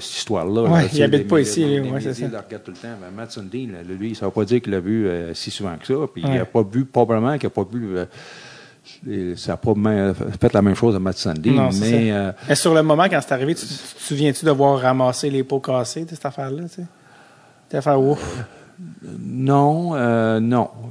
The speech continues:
Speaker 1: euh, non. Euh, il y a, on, on était, il y avait Jacques Martin, il y avait Jacques
Speaker 2: Oui,
Speaker 1: Martin,
Speaker 2: allez,
Speaker 1: il y
Speaker 2: parlons de
Speaker 1: avait
Speaker 2: Jacques.
Speaker 1: Don Jackson, puis il y avait moi. Euh, Jacques, Jacques Martin était coach associé,
Speaker 2: Mhm.
Speaker 1: puis, euh, Don Jackson puis moi, on était ins-,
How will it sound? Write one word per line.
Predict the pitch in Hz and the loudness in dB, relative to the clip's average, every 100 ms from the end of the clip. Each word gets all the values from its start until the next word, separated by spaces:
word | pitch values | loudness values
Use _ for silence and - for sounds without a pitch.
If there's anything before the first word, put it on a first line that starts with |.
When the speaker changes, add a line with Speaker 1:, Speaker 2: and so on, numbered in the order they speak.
| - | -10
Speaker 1:
euh, | 101 101 | -6 -4
non. | 101 110 113 131 123 | -2 0 0 -2 -4
Euh, | 107 | -2
il | 101 | 0
y | |
a, | 101 | 0
on, | 98 98 98 98 98 95 | -2 -2 -2 -4 -4 -6
on | 101 104 | -4 -4
était, | 98 113 110 101 | -4 -2 -2 0
il | |
y | |
avait | 101 104 | -2 -2
Jacques | 95 98 | -2 -4
Martin, | 98 - 101 147 156 135 | -6 -6 -6 -6 -10 -10
il | |
y | 101 | -8
avait | 101 98 | -4 -4
Jacques | 101 104 | -4 -4
Speaker 2:
Oui, | - | -2
Speaker 1:
Martin, | 127 123 | -2 -2
Speaker 2:
allez, | 107 | -2
Speaker 1:
il | |
y | |
Speaker 2:
parlons | 127 123 | -2 -2
de | |
Speaker 1:
avait | 110 101 | -2 -2
Speaker 2:
Jacques. | 98 | 0
Speaker 1:
Don | 110 110 | 0 0
Jackson, | 117 98 - 113 127 123 113 - | 0 -2 -2 -2 -2 -4 -10 -6
puis | |
il | 98 | -4
y | |
avait | 92 | -2
moi. | 90 92 98 _ - - - - _ _ 107 | -4 -6 -8 _ -20 -20 -20 -20 _ _ -10
Euh, | 85 85 82 82 85 82 90 95 | -6 -4 -4 -6 -6 -8 -8 -10
Jacques, | 92 95 101 98 | -6 -4 -2 -2
Jacques | 95 98 | -2 -2
Martin | 95 - | -2 -2
était | 101 95 | -4 -4
coach | - 98 92 | -4 -4 -4
associé, | - 95 92 107 156 _ _ | -6 -4 -2 -4 -6 _ _
Speaker 2:
Mhm. | 147 127 135 123 - | -6 -4 -6 -10 -10
Speaker 1:
puis, | 92 90 | -6 -2
euh, | 90 85 | -2 -2
Don | 95 98 | -2 -4
Jackson | 98 87 - 104 | -4 -6 -6 -8
puis | - | -6
moi, | 92 95 | -6 -6
on | |
était | 87 | -6
ins-, | 92 | -6